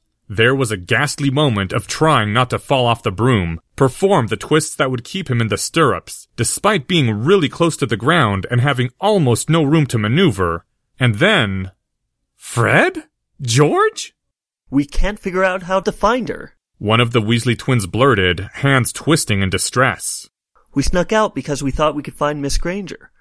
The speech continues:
Speaker 2: There has to be a quick way to find anyone inside the Hogwarts castle. We're both sure of it, but we can't figure out what it is."
Speaker 1: Harry stared at both of them from where he was hanging upside down from the broomstick where his desperate maneuver had brought him,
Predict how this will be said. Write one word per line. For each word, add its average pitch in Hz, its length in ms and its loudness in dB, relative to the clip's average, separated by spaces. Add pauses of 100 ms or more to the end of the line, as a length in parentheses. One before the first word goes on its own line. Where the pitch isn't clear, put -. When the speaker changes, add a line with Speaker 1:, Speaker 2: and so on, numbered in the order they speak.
(160)
Speaker 2:
There 139 120 -2
has - 400 2
to - 80 -8
be 143 180 0
a 117 60 -4
quick - 300 0
way 127 140 0
to 120 80 -8
find 131 340 -10
anyone 127 640 -4
inside 143 360 0
the 127 80 -8
Hogwarts 135 400 -4
castle. - 500 -4 (100)
We're 151 100 0
both 196 220 2
sure - 300 0
of - 160 -8
it, - 160 -16 (240)
but 147 80 2
we 147 120 2
can't 196 240 2
figure 151 200 -2
out 160 140 0
what 127 240 -2
it 147 180 -6
is." 202 600 0 (840)
Speaker 1:
Harry 110 340 0
stared 117 320 0
at 104 180 -2
both 117 240 4
of 90 120 -4
them 82 420 -2
from 117 240 0
where 117 140 4
he 117 80 2
was 104 180 0
hanging 117 360 -2
upside 120 400 0
down 113 320 2
from 113 180 0
the 101 100 0
broomstick 107 680 2
where 117 260 0
his 104 160 2
desperate 120 400 -2
maneuver 113 440 0
had 92 160 -4
brought 120 260 2
him, 85 360 -8